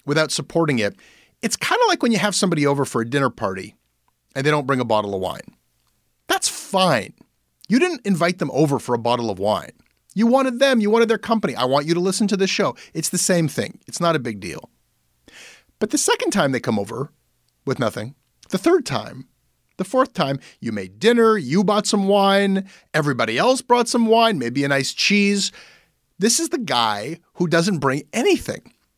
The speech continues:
And you still might want their company, but it makes things awkward. It's hard to have that conversation without thinking, "Why don't you ever bring anything?"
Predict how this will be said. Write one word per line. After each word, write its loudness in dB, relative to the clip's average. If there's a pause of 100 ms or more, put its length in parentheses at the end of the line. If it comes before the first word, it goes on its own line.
(260)
And 0 (280)
you 2
still -2
might 2
want -6
their -2
company, -2 (240)
but -2
it -8
makes -4
things -2
awkward. -4 (240)
It's -2
hard 2
to -2
have 0
that -4
conversation -2 (280)
without 2
thinking, -4 (320)
"Why -2
don't 0
you 2
ever 0
bring 0
anything?" -6